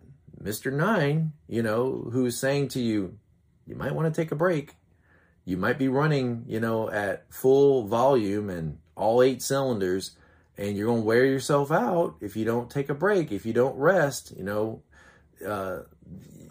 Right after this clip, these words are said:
you, you've got to work in some time for yourself, and you've got to, you've got to,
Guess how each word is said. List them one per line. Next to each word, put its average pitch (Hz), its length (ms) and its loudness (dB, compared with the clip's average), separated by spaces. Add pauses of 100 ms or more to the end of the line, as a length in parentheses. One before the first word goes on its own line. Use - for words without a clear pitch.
(220)
you, 110 180 -8
you've 110 320 -2
got 123 360 2
to 147 240 2
work 139 340 2
in 151 180 0
some 139 300 -4
time 156 340 0
for 151 180 -2
yourself, 139 800 2
and 107 220 -8
you've 104 180 -6
got 117 300 -2
to, 139 360 0 (540)
you've 120 240 0
got 139 300 4
to, 131 440 -2